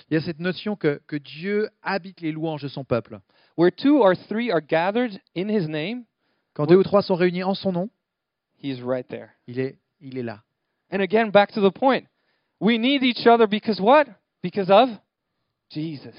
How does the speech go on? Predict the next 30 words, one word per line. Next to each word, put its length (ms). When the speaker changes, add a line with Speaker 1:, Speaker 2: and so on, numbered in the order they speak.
Speaker 1:
Et 80
donc, 180
on 160
a 100
besoin 360
les 140
uns 80
des 160
autres. 180
Pourquoi ? 400
Parce 180
qu'on 120
a 80
besoin 380
de 40
Jésus. 180
Speaker 2:
When 200
we 220
get 180
together, 460
together, 520
we 300
experience 720
Jesus 380
because 260
he's 240
right 220
in 100
our 120
midst. 240